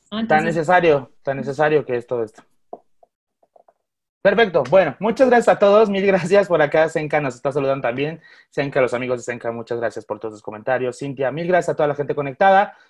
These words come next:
Speaker 2: A mí me encuentran como Diego Juárez Trujillo, también en LinkedIn. Por cualquier otro comentario, por aquí también nos, nos decían como algún tema que quieren hacer para, que les gustaría aprovechar para un nuevo webinar. Por supuesto que lo vamos a tomar en cuenta. Y de aquí en adelante, cualquier comentario también para nosotros desde Runa, nuestro equipo y la gente que traemos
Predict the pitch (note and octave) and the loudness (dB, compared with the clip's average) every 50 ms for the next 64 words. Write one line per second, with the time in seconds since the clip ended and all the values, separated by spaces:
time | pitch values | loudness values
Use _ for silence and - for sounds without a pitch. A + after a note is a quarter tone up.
0 | _ _ - - C#3+ D#3+ F3 E3+ D#3+ F#3 E3 D3+ E3 D3 D#3 D3 C#3 C#3 D#3 D#3 | _ _ -6 -6 -4 -4 -4 -2 0 0 0 0 0 -4 -4 -4 -4 -2 -2 -2
1 | D#3 D3+ E3 D3 D3 C#3 - D3 C3 - A3 F#3+ G3+ F3+ D3 D3 C3+ C#3 D3 D3+ | -2 -2 0 -2 -2 -2 -4 -10 -8 -6 -2 0 0 0 0 0 -2 0 0 -2
2 | D3 D3 C#3+ D3 D#3+ F3+ F3+ D3 F3 E3+ E3+ F3+ F3+ _ _ _ _ _ _ _ | -2 -2 -4 -2 -2 -4 -4 -2 -4 -4 -4 -4 -10 _ _ _ _ _ _ _
3 | _ - E3 E3+ E3+ F3 F3+ F3 F3 F3+ D3+ - G3+ A3 F#3+ G3 F3+ F#3 E3 D#3 | _ 2 4 6 6 8 6 6 4 2 2 4 2 2 2 0 -2 -2 -2 -4
4 | D#3+ D3+ A3 A3 G3+ - F3 D#3+ D3+ D3+ D3+ D3+ D3+ F3+ F3 F3 F3 E3+ D#3 D#3+ | 0 0 4 4 4 2 2 2 0 0 -2 -2 -2 -2 -2 -2 -8 -6 -4 -4
5 | C#3+ C#3 - - C#3 C3+ C#3+ C3+ - E3 D#3+ D3+ - E3 D#3 D3 C#3+ D3 - B2 | -6 -6 -6 -10 -8 -8 -8 -6 -6 -6 -6 -4 -4 -4 -4 -2 -4 -4 -4 -4
6 | C3+ C3+ D#3 D3+ D3+ D#3+ D3+ D#3 D3+ D3 C3+ A#2+ - D3+ D3 C#3+ C#3 B2 - - | -4 -4 -6 -6 -6 -6 -6 -6 -8 -10 -10 -8 -6 -6 -6 -4 -8 -10 -6 -6
7 | C#3 C3 C3 - C#3 C3 B2+ B2 A#2+ A#2 A2+ G#2+ _ _ - A#2+ - - A#2+ A#2+ | -6 -4 -4 -4 -4 -2 -2 -2 -2 -4 -6 -8 _ _ -20 -18 -14 -14 -12 -8
8 | A#2+ A#2+ A#2 A#2+ A#2 - B2 C3 C#3 - D3 C3+ A#2+ - C3 - - B2+ B2 B2 | -8 -8 -8 -8 -8 -6 -4 -4 -4 -4 -6 -8 -6 -8 -8 -6 -4 -6 -6 -4
9 | B2+ B2+ A#2+ A#2 A#2 A#2+ A#2+ B2 B2+ C#3+ D#3 - - G#2+ - A2 - B2+ B2 - | -6 -6 -6 -4 -4 -4 -6 -6 -6 -8 -8 -8 -12 -14 -14 -12 -10 -10 -8 -8
10 | C3 B2 A#2 A#2 A#2+ - A2+ _ A2+ A2+ A2 G#2+ - C3 C3+ C#3 B2 D3+ E3 E3+ | -8 -8 -6 -8 -8 -10 -16 _ -14 -14 -14 -12 -8 -8 -8 -6 -4 -6 -6 -6
11 | _ _ _ _ _ _ - A#2 A#2+ A#2+ A2+ - C#3+ C#3+ C#3 C3 B2+ C3 C#3 D3 | _ _ _ _ _ _ -10 -4 -4 -4 -4 -4 -4 -4 -4 -4 -4 -4 -6 -6
12 | C#3 C#3+ A#2+ - C#3 B2 - C#3 C3 A#2+ A2+ - C3 B2+ D3 D3+ - B2 A#2+ A#2+ | -6 -6 -4 -6 -6 -10 -8 -10 -12 -10 -6 -6 -4 -2 -2 -4 -4 -8 -10 -10
13 | A#2+ - C3 B2 A#2 - - - - C3 A#2+ A#2 G#2+ A2 A2 A#2+ B2+ B2+ C3+ C#3 | -8 -8 -8 -8 -8 -12 -18 -14 -12 -12 -12 -12 -12 -10 -10 -8 -8 -8 -6 -6
14 | C3+ C3 C3+ C3 A2+ _ - G#2+ - - B2 - - C3 C3 B2 A#2+ - B2+ A#2+ | -8 -8 -8 -12 -14 _ -16 -20 -16 -16 -18 -10 -6 -4 -2 -2 -2 -4 -6 -6
15 | A#2 A2 G#2+ G#2 G#2+ - - E3 E3 D3 G3 - E3 - C#3+ B2+ C3 C#3+ D3 D3 | -4 -2 -2 -4 -4 -4 -6 -8 -6 -6 -10 -10 -8 -8 -4 -4 -2 -2 -2 -4
16 | C#3+ C3+ - - | -6 -6 -8 -10